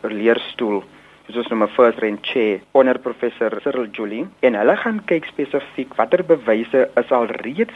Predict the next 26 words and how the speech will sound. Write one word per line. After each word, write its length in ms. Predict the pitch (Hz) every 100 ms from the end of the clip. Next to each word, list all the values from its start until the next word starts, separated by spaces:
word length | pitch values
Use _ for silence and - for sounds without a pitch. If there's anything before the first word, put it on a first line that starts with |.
| -
daar 340 | 107 110 110
in 60 | 110
die 160 | 107 -
skole 420 | - 165 139 78 - _ -
wat 160 | 113 - -
wiskunde 500 | 135 - - 196 160
onderwys 680 | 113 110 107 95 95 92 - - _ _ _
en 180 | - 107 -
wiskunde 680 | 127 - - 143 131 120 123 - _ _
onderrig 440 | - 156 143 135 -
en 260 | - 185 156
leer 300 | 101 101 101
suksesvol 540 | - 104 101 92 - 98
maak. 200 | 92 87 _ _ _ _ _ _ _ _ _ -
'n 140 | 131
Tweede 400 | - 196 208 233 170
een 300 | 110 110 - - -
is 100 | 120 -
'n 80 | 113
tweede 260 | 147 165 165
leerstoel 580 | 110 107 - - 104 95 - _
is 160 | 123 107
die 120 | 110 -
tegniese 460 | 190 - 170 -
en 200 | 147 123
beroepsgerigte 920 | 113 113 120 - 139 117 - - 113